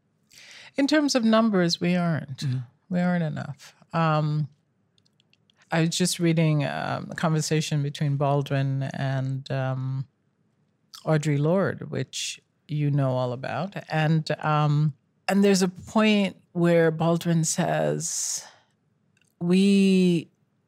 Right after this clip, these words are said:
Speaker 1: are powerless, but maybe our power is the fact that we are a nuisance to the power." <laughs>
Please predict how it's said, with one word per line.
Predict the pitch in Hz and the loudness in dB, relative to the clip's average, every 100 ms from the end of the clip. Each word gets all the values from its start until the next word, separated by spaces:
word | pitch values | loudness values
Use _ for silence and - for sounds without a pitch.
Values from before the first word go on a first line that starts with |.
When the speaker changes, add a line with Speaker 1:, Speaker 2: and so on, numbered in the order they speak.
| _ _ _ _ _ _ _ | _ _ _ _ _ _ _
Speaker 1:
are | - 170 | -2 -2
powerless, | - - 202 208 202 190 160 151 - - - - _ _ _ _ _ _ - | -2 -4 2 4 6 4 4 2 -2 -4 -10 -20 _ _ _ _ _ _ 0
but | 185 170 160 _ _ _ _ _ _ | 2 2 0 _ _ _ _ _ _
maybe | 185 196 208 220 | 2 2 2 2
our | 185 160 | 2 0
power | - - 185 190 185 | -4 -4 0 2 2
is | 180 - | 2 0
the | |
fact | 160 165 165 - | -4 -2 -2 0
that | 160 147 | -4 0
we | 147 160 160 151 - - | 0 2 0 -2 -6 -2
are | 147 | 0
a | 143 | 2
nuisance | 151 190 - 123 123 - - - _ _ - - - - - | 4 2 2 -6 -8 -8 -10 -14 _ _ -20 -18 -14 -14 -4
to | - | 0
the | 160 | 2
power." | 156 160 - 78 | 2 2 2 2
<laughs> | - 571 - 571 831 - 807 679 605 415 302 147 - 285 | 4 6 8 8 8 8 6 4 4 4 6 2 2 2